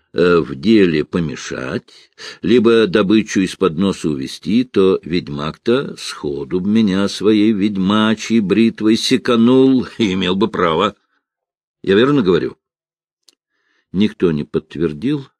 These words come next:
но и не отрицал. Похоже, Богольту не очень-то это и нужно было. Ну, само собой, кучей-то топать весельше, как я сказал,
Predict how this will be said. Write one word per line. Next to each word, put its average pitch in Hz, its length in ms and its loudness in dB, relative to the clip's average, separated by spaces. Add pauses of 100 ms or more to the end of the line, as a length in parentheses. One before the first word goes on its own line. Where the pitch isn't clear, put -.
(160)
но 101 240 -2
и 117 80 0
не 104 120 -4
отрицал. - 640 -10 (1200)
Похоже, 139 560 -2 (440)
Богольту 127 840 2
не 107 180 2
очень-то 107 500 0
это 101 180 -2
и 95 100 0
нужно 69 420 -6
было. 69 380 -4 (760)
Ну, 185 360 -4
само 147 240 -4
собой, 151 560 -2 (480)
кучей-то 101 960 0
топать 92 540 0 (260)
весельше, 131 1040 -2 (960)
как 92 240 -2
я 90 120 0
сказал, 67 720 -6